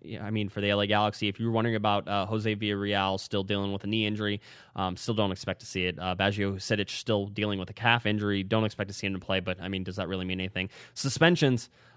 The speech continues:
Uh, Leonardo obviously missing this game for the red card. Um, and Laurent Simon, uh, from the Montreal Impact, uh,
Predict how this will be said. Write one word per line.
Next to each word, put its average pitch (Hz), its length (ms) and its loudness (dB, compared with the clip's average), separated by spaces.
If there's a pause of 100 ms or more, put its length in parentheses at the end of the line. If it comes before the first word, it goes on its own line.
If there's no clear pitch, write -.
Uh, 107 540 6
Leonardo 175 500 8
obviously 147 380 4
missing 139 240 2
this 131 120 0
game 117 440 2
for 123 120 -2
the 107 80 0
red 139 200 6
card. 123 400 6 (280)
Um, 107 480 4
and 113 440 0
Laurent 147 560 8
Simon, 170 560 4 (260)
uh, 107 280 4
from 120 180 0
the 113 80 2
Montreal 113 400 2
Impact, 110 480 -2 (160)
uh, 95 400 -4